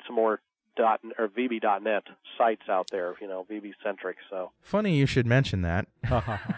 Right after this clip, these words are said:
Speaker 2: <laughs> You guys remember the old Carl and Gary's website?
Speaker 1: Oh, yeah.
Speaker 2: Yeah, well, I'm, uh, I'm doing a new site, and I'm not saying that it has anything to do with Carl and Gary's, 'cause it doesn't. It's a whole Franklin's Net site. But it is going to be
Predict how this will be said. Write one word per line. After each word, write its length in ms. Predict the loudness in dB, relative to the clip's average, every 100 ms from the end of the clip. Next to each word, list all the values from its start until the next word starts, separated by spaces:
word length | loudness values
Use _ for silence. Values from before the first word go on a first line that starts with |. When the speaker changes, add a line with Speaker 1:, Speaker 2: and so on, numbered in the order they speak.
| -2
Speaker 2:
<laughs> 120 | -4 -2 -10 -8 -16 -16 -20 -20 _ -18 -16 -16 -20 -20 -20 _ -2
You 100 | 4
guys 280 | 8 8 8
remember 240 | 6 6
the 100 | 6
old 140 | 6 4
Carl 260 | 4 4
and 80 | 4
Gary's 360 | 4 4 2 4
website? 500 | 2 2 -2 -4 -6 -14 -20 _ _ _ 2
Speaker 1:
Oh, 140 | 4
yeah. 220 | 4 0 -6 -2
Speaker 2:
Yeah, 200 | 0 2
well, 340 | 4 4 2 _ -20 _ _ -2
I'm, 240 | 2 4 4
uh, 340 | 4 4 2 -2
I'm 180 | -4 -2
doing 280 | 0 2 2
a 60 |
new 260 | 2 2 2
site, 440 | 0 2 2 2 -4 -8
and 100 | -2
I'm 80 | 0
not 220 | 0 0
saying 260 | -2 0 0
that 140 | 0
it 20 |
has 220 | 0 0 2
anything 320 | 2 0 -2
to 80 | 0
do 140 | -2
with 100 | -2
Carl 240 | 0 0
and 100 | 0
Gary's, 320 | 0 0 0 -2
'cause 160 | -4
it 60 | 2
doesn't. 320 | 2 2 -2
It's 160 | -2 -2
a 160 | -2 -6 -2
whole 380 | 2 4 2 -4 _
Franklin's 500 | 0 0 2 -2 0
Net 240 | -2 -2
site. 320 | -4 -2 -2 -6 _ _ _ _ _ 2
But 160 | 4
it 120 | 6 6
is 240 | 4 4
going 240 | 2 2 2
to 120 | 2
be 380 | 4 4 2